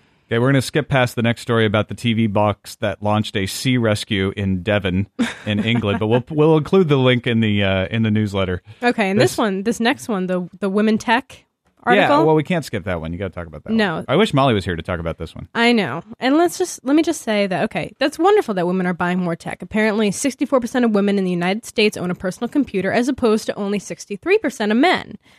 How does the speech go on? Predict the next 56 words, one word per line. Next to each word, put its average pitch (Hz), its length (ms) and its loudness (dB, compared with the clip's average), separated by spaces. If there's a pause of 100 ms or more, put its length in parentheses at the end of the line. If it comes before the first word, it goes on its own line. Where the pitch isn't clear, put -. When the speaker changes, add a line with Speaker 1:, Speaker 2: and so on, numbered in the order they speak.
(100)
Speaker 2:
So - 100 -16
that, 285 260 0
those 294 220 0
are 392 60 0
pretty 208 240 0
good 254 120 0
numbers. 359 300 2
Speaker 1:
That's - 80 -8
surprising. 117 480 0
I, 101 180 2 (260)
I 101 40 0
would 95 200 -2
not 107 220 0
have 120 160 -2
believed, 113 400 -2
I 110 80 -2
would 113 180 0
not 127 140 2
have 113 80 -2
guessed 117 340 -2
that, 71 120 -10
I - 60 -14
Speaker 2:
And - 80 -10
Speaker 1:
should 269 60 2
Speaker 2:
I've 262 160 4
Speaker 1:
say. - 60 -10
Speaker 2:
seen 262 220 0
Speaker 1:
I - 20 0
Speaker 2:
lots 247 220 4
Speaker 1:
believe 226 120 2
Speaker 2:
of 233 60 -2
Speaker 1:
it. - 40 -10
Speaker 2:
studies 180 460 -4
saying 185 360 -2
that 175 200 -4
women 185 220 -2
are 170 80 -4
buying 165 320 -6
more 151 320 -6
gadgets. - 800 -12
Speaker 1:
Well, 165 120 2
Best 208 220 2
Buy 151 120 2
is 127 120 0
even 131 220 4
going 123 220 4
to 113 60 -2
be 113 140 0
opening 120 460 2
some 123 300 -2
kind 120 280 0
of 101 220 0
special 110 680 -2
store 123 540 0
targeting 113 540 0
women 98 420 -2